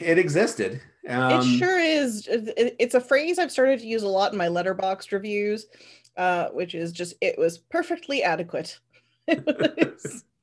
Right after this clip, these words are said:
Speaker 2: I think this might have been sub perfectly adequate. Like, it was, I think I gave it, like, two stars on Letterboxd. It was a movie that happened, and I was no lo-, it, it didn't hurt me to watch it, but I'll never watch it again.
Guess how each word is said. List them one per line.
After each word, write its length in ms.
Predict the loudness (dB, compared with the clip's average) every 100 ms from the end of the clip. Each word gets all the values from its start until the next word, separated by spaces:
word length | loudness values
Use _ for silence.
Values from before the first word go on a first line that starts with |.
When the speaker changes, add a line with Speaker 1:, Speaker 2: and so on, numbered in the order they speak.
| _ _ _ _ _ -20 _
Speaker 2:
I 80 | -2
think 160 | 0 -2
this 140 | 2
might 140 | 2
have 100 | 4
been 80 | 0
sub 520 | -2 0 2 2 0
perfectly 540 | -4 -4 -4 -6 -2 0
adequate. 500 | 0 -2 -2 -2 -2
Like, 200 | -4 -4
it 100 | -2
was, 460 | 0 -2 -6 -12 -18 _ _ _ _ -4
I 60 |
think 140 | 0 0
I 60 |
gave 180 | 0 -4
it, 60 | -4
like, 140 | -4
two 220 | -8 -8
stars 640 | -6 -6 -6 -6 -6 -8 -10
on 180 | -12 -8
Letterboxd. 720 | -6 -4 -4 -4 -6 -8 -10
It 120 | -8
was 320 | -8 -8 -14 -12
a 40 | -6
movie 380 | -4 -2 -2
that 160 | 0 -2
happened, 680 | 0 -2 0 -2 0 -4 -6 _ _ -20 _ _
and 100 | -8
I 160 | -4 -4 -6 -14 -10
was 260 | -6 -4
no 240 | 2 4 6
lo-, 440 | 6 4 2 2
it, 180 | -2 -2 -2
it 180 | -2 -2
didn't 300 | -4 -4 -2
hurt 240 | -4 -2
me 100 | -2
to 80 | 0
watch 320 | 2 0 0
it, 200 | -2 0
but 160 | 0 2
I'll 220 | 0 -4
never 420 | -4 -4 -2 0
watch 400 | 0 -2 -4 -4
it 60 | -6
again. 520 | -4 -6 -6 -8